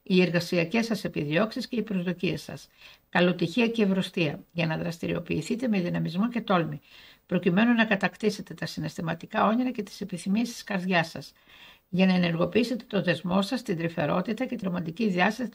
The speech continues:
διάθεση προς το πρόσωπο που αγαπάτε. Η δε ελεύθερη για να αναζητήσετε τον αληθινό έρωτα στα παιχνίδια και το φλερτ,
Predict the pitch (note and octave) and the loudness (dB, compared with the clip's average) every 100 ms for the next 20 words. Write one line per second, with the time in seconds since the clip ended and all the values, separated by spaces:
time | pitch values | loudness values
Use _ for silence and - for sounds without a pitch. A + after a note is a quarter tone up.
0 | - D#3+ D#3 F3 F#3 A3 C#4+ D4+ - - | -8 -2 2 2 2 -4 -6 -8 -12 -20
1 | - - _ - G3 G3 G3 A3+ A#3+ A#3+ | -20 -20 _ -2 0 2 2 0 -2 -4
2 | A3+ G3+ G3+ G3 E3+ E3 - _ - _ | 0 2 2 4 4 2 -10 _ -20 _
3 | _ F3 G3+ A#3+ F#3 G#3+ A3+ C#4+ C#4+ - | _ 0 4 4 6 4 0 -2 -4 -6
4 | - - - _ F#3 F#3 F3+ F3 E3+ F3 | -12 -20 -20 _ 2 4 2 2 0 0
5 | B3 - - G3 F3+ F3+ F#3 F3+ A#3 A3+ | 0 0 -4 0 0 0 0 2 2 2
6 | A#3 A#3+ F#3+ F3 - E3 E3 - E3+ A3 | 0 0 0 -2 -4 -4 -4 -2 0 0
7 | C4 G3+ G3 - G#3 A3+ | 0 -2 -4 2 4 4